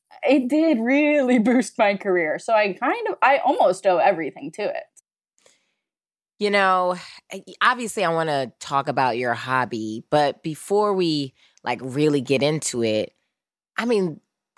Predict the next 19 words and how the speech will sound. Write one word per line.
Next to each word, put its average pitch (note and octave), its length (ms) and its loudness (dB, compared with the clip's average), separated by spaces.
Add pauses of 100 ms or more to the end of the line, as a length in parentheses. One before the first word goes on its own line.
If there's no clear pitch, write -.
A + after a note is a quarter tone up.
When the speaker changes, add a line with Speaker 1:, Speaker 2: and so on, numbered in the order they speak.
Speaker 2:
it's A#3 180 0
got E4 300 -2
people's G#3+ 580 -2 (140)
panties A3+ 400 -2
in D#3 80 -4
a B2+ 80 -2
bunch. - 640 -4 (280)
Their G#3+ 100 -2
Speaker 1:
Mm-hmm. D#3+ 60 -8
Speaker 2:
boxers A3 760 0 (180)
are E3 100 -4
folded B3 600 0
because F3+ 500 -4 (320)
TikTokers A3 920 -2 (280)
are, F3+ 360 2 (120)
are F#3+ 140 2
really G#3 320 -2
excelling F3 920 -2
and E3+ 440 -4